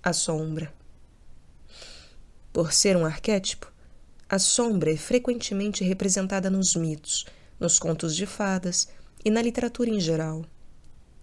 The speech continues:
Um exemplo dessa última é a novela de Robert Louis Stevenson,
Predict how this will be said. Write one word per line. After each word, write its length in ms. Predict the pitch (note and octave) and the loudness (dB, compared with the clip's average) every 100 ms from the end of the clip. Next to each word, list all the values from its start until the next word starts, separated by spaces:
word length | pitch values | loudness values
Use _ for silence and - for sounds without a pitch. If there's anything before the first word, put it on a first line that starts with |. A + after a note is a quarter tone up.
| - - - | -20 -18 -2
Um 80 | G#3 | 2
exemplo 440 | G#3 A3+ B3 B3 | 4 4 2 0
dessa 320 | G#3 G#3+ A3 | 4 6 6
última 420 | G3+ B3+ C4 D4+ C#4+ | 4 2 0 0 0
é 80 | |
a 60 | C#4 | 0
novela 420 | C4+ A#3 A#3+ A#3+ | 0 0 2 2
de 140 | A3 G#3 | 2 0
Robert 400 | G#3 A3 A3 - | 2 0 -2 -4
Louis 320 | G#3 G#3 G#3 F#3 | -4 0 0 0
Stevenson, 760 | F#3 - G#3 E3 D3 E3 E3 | 0 2 0 0 -2 -4 -6